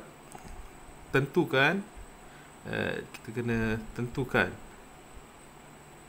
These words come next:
Okey, determine either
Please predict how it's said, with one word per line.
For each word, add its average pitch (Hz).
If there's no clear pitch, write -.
Okey, 151
determine 120
either 131